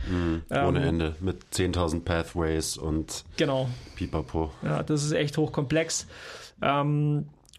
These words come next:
Speaker 2: Proteine sind ein, ähm, ein Punkt, also Proteostase, Proteine sollten auch auf, äh, in, in ihrer, äh, Funktion, in ihrer eigentlichen Funktion erhalten bleiben. Wenn die das nicht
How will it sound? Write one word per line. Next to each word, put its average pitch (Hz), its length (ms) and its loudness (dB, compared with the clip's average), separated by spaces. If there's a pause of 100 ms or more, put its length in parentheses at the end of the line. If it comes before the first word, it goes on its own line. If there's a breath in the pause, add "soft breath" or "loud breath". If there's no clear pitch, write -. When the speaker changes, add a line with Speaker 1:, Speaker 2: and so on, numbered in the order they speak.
(140)
Speaker 2:
Proteine 185 640 2
sind 175 260 0
ein, 175 400 0
ähm, 160 600 2 (1300 loud breath)
ein 160 200 -2
Punkt, 170 420 2
also 135 420 0
Proteostase, 160 1080 2
Proteine 156 460 0
sollten 147 340 0
auch - 320 -2
auf, - 360 -4
äh, 151 220 0
in, 156 440 0 (100)
in 160 280 0
ihrer, 156 580 2 (440 loud breath)
äh, 139 220 2
Funktion, 151 800 2 (1600)
in 143 140 0
ihrer 143 220 2
eigentlichen 160 420 2
Funktion 151 440 0
erhalten 147 380 2
bleiben. 151 340 2
Wenn 143 120 2
die 143 100 2
das 143 200 2
nicht - 380 -2